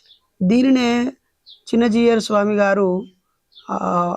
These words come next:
"వాళ్ళు దేవతలు గారు, మా వేదాలల్లా, మా ఉపనిషత్తుల, మా గ్రంథాలలో వాళ్ళకు స్థానం లేదు, మేము వాటిని అంగీకరించం, మీరందరూ దయచేసి, ఆ, శైవులుగాను వైష్ణవులుగాను మారిపోయి అటు శివుడి భక్తిగా కానీ ఇటు విష్ణు భక్తిగా మారండి,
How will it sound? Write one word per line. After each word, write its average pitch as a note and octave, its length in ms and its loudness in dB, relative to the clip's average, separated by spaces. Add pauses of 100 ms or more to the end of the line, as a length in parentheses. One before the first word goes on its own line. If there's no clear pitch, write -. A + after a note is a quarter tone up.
(120)
"వాళ్ళు G3+ 200 2
దేవతలు A#3 420 2
గారు, G#3+ 340 0
మా A3 140 0
వేదాలల్లా, G#3+ 680 -2
మా G#3+ 140 -8
ఉపనిషత్తుల, G#3 720 -4
మా G3+ 140 -4
గ్రంథాలలో G3 480 0
వాళ్ళకు G3+ 220 -4
స్థానం A3 400 -4
లేదు, G#3 360 0 (560)
మేము A3+ 160 2
వాటిని G#3+ 260 0
అంగీకరించం, A3+ 640 -2
మీరందరూ A3+ 720 0 (480)
దయచేసి, A3 640 0 (380)
ఆ, G3+ 100 0
శైవులుగాను A3 680 2
వైష్ణవులుగాను G#3 760 -2
మారిపోయి F#3 640 -2 (280)
అటు G3+ 120 0
శివుడి A3 300 0
భక్తిగా A3 460 -2
కానీ G#3+ 240 -2
ఇటు G#3+ 120 -6
విష్ణు G3 340 -4
భక్తిగా G#3 380 -2
మారండి, F#3+ 600 -2